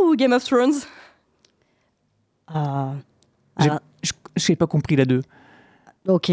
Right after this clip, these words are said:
Speaker 2: d'accord. Bah, en vrai de vrai, moi, j-, j'aime bien les Feux de l'amour. J'avoue, c'est mon petit plaisir coupable. <laughs>
Speaker 1: Euh, donc, plutôt avant. Euh, Marcel ou Débardeur ?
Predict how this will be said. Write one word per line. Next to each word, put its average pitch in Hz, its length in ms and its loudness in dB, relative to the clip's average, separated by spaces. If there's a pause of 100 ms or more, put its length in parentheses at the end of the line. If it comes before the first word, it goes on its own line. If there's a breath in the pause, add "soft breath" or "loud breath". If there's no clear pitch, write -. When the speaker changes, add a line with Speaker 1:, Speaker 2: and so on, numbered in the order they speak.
Speaker 2:
d'accord. 160 340 -2
Bah, 180 220 0
en 190 140 4
vrai 190 240 2
de 226 80 2
vrai, 214 300 2
moi, 202 140 2
j-, 170 160 -4
j'aime 180 240 2
bien 185 180 2
les 175 100 2
Feux 180 160 -4
de 170 60 0
l'amour. 170 220 2
J'avoue, 165 220 -2
c'est - 140 -2
mon 180 120 2
petit - 160 -6
plaisir 175 400 -2
coupable. 180 460 -2 (140)
<laughs> - 140 -6
Speaker 1:
Euh, 226 200 2
donc, 226 220 -2
plutôt 349 420 -2
avant. 233 440 0 (300 loud breath)
Euh, 226 320 2
Marcel 277 480 0
ou 370 40 0
Débardeur ? 220 600 0